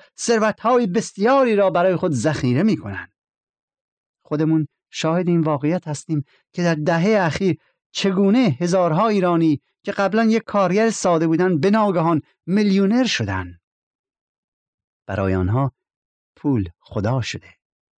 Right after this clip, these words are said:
کتاب مقدس می‌گوید که هر چیزی که ما بدان عشق بیشتر از عشق به خدا داشته باشیم و وقت بیشتری با آن بگذرانیم،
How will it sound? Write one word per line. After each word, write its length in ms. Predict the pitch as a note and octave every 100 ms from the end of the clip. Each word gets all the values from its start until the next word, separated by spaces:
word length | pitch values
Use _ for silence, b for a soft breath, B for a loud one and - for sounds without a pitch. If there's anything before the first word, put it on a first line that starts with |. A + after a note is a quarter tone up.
| _ _ _ _ _ _ _ _ _
کتاب 300 | E3 F#3 D3
مقدس 500 | C#3 A2+ A#2 A#2+ -
می‌گوید 220 | A2+ A2+
که 200 | - A#2 - _ _
هر 140 | - D#3+ -
چیزی 360 | - E3+ D3
که 160 | D3 C3
ما 220 | B2 C3+
بدان 400 | G#2+ A2 C3 B2 - -
عشق 280 | F3 - D3
بیشتر 400 | C3 - D#3 D3+
از 180 | A2+ -
عشق 320 | C3+ A#2 - -
به 120 | B2
خدا 320 | A2+ A2+ G#2+
داشته 360 | G2+ G2+ F#2 G2
باشیم 400 | F#2 F2+ C3+ C3+ - _ _ _ _
و 60 | D3
وقت 300 | E3+ F3 G3+
بیشتری 520 | E3 E3 - F#3+ F#3
با 120 | C#3+
آن 220 | C3 A#2
بگذرانیم، 760 | A2 G#2+ G#2 G#2+ G2 G#2 D#3